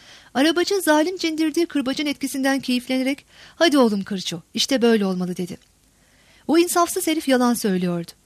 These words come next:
Kırço'nun halinden at cinsine özgü bir yaşlı at olduğu anlaşıldığından bu hayvan sahibinin oğlu değil, olsa olsa belki kardeş olabilirdi.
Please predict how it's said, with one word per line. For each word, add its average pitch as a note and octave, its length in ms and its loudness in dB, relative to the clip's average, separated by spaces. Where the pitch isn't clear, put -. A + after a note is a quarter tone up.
Kırço'nun C4 420 0
halinden G#3 500 0
at D4+ 200 0
cinsine C#4 320 -4
özgü B3+ 260 -4
bir B3+ 160 -2
yaşlı A#3 260 -2
at B3+ 140 -2
olduğu G#3 280 0
anlaşıldığından G3 760 -4
bu C4 120 0
hayvan D4+ 320 2
sahibinin C4 480 -2
oğlu G#3+ 300 -4
değil, A3 220 -4
olsa A#3+ 260 -2
olsa C4 220 -2
belki A3+ 240 0
kardeş A3 380 -4
olabilirdi. F#3 520 -4